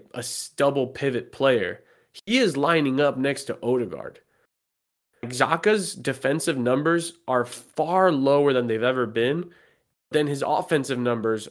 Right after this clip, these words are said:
are skyrocketing. He's taking more shots than he ever has per ninety. His, uh, his key pass numbers have gone up by, I think, like, one point four per match in last se-, last three seasons. Uh, so you're,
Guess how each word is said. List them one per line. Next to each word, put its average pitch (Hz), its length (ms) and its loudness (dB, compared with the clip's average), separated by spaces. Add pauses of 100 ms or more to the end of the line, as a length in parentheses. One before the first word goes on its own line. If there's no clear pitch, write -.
are 117 100 -6
skyrocketing. 92 840 -2
He's 110 120 -10
taking 127 260 -4
more 131 220 2
shots 143 280 2
than 139 120 0
he 131 100 0
ever 127 200 2
has 120 340 0
per - 360 -2
ninety. 110 580 -2 (500)
His, 110 280 -8
uh, 104 380 -2 (500)
his - 100 -20 (180)
key 180 220 -6
pass 139 460 0
numbers 165 420 0
have 120 160 -2
gone 127 240 0
up 131 180 -2
by, 113 160 0
I - 20 -4
think, 120 240 -6
like, 117 180 -4
one 123 300 -2
point 123 400 -6 (120)
four 120 340 -2
per 120 200 -4
match 113 500 -4 (960)
in 113 100 -6
last 113 360 0
se-, - 180 -10 (100)
last 123 400 -4
three 123 300 -4
seasons. 101 720 -10 (680)
Uh, 113 200 0
so 127 540 2
you're, 131 380 -2